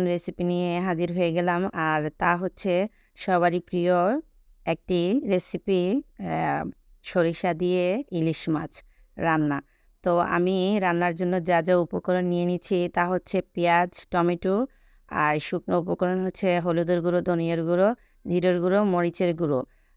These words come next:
আর সাথে হচ্ছে কাঁচামরিচ, ধনিয়া পাতা, তার সাথে হচ্ছে সরিষা বাটা, আর হচ্ছে একটা ই-, মাঝারি সাইজের ইলিশ মাছ, আর হচ্ছে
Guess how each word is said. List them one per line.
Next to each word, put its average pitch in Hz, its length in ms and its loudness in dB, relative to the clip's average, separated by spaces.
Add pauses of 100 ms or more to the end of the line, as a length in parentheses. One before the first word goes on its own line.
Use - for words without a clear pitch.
(120)
আর 147 420 2 (520)
সাথে 170 440 0
হচ্ছে 185 380 0 (1080)
কাঁচামরিচ, 175 640 0 (160)
ধনিয়া 170 380 0
পাতা, 190 380 0 (540)
তার 175 180 2
সাথে 190 340 -2
হচ্ছে 180 640 0
সরিষা 180 460 -2
বাটা, 185 320 0 (680)
আর 151 460 -2 (680)
হচ্ছে 180 420 0
একটা 180 460 -2 (560)
ই-, 220 200 -8
মাঝারি 175 500 2
সাইজের 180 340 -2
ইলিশ 175 440 -2
মাছ, 214 260 0 (500)
আর 160 260 0
হচ্ছে 170 460 0